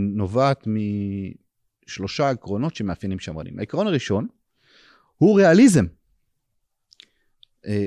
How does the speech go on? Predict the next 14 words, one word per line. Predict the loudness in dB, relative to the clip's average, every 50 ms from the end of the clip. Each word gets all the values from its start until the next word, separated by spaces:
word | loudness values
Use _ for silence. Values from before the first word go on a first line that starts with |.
| -6
יש | -4 -2 -2 -2 -2
כל | -2 2 4 4 6
מיני | 6 4 4 4
מובנים | 4 4 4 4 4 4 2 2
של | 0 0 0
ריאליזם. | 2 2 4 4 2 2 2 0 -2 -2 -4 _ _ _ _ _ _ _ _ _ _
המובן | -2 0 2 2 4 4 2 2 2
שאני | 2 2 2
מתכוון | 2 0 0 0 0 2
לריאליזם, | 2 4 4 4 4 2 2 2 2 0 0
זה | 2 2 0 0 -2 _
אומר | -2 -2 0 -2
שהמציאות | -2 -2 -2 0 0 0 0 -2 -6 -4 0 2 2 2 0 _ -10 -20 _ _ _ _ _ _ _
קיימת | -2 2 4 4 6 6 6 6 4 4 0 -4